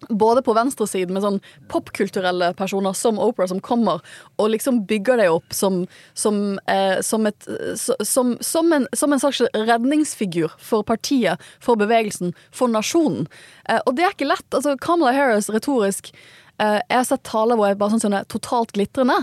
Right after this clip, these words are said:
og så har jeg sett taler hvor hun har slitt litt med liksom sjangeren. Og det er litt sånn interessant, for en av de, en av de større portrettintervjuene som ble gjort med Kamala Harris, eh, da han var visepresident, eh,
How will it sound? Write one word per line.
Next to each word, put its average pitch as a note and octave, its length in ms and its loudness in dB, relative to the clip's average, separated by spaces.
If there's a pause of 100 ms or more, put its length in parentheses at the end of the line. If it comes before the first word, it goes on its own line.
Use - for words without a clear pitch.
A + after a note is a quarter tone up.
(360)
og - 80 -2
så E4+ 140 4
har - 20 -2
jeg - 160 -10
sett E4 240 -2
taler C#4 240 2
hvor C#4 80 2
hun G#3+ 80 2
har - 80 -4
slitt B3 400 -6
litt - 240 -6
med G#3 240 2
liksom G3+ 160 -2
sjangeren. F#3+ 640 -2 (260)
Og G#3+ 80 -2
det D#4 80 6
er F4 80 2
litt F#4 80 2
sånn - 160 -4
interessant, C#4 480 0
for - 140 -4
en C#4 100 0
av A3 80 0
de, G3+ 80 2 (480)
en B3+ 160 2
av A3+ 80 2
de A3+ 80 -2
større B3+ 320 0
portrettintervjuene F3+ 720 0
som F#3 160 -2
ble F#3+ 80 2
gjort A3+ 320 -4
med F3 480 0
Kamala G3+ 240 0
Harris, F#3 380 0 (760)
eh, G3 160 2
da G3+ 80 2
han G#3+ 80 2
var A3+ 160 2
visepresident, F#3+ 800 -2
eh, F3 540 0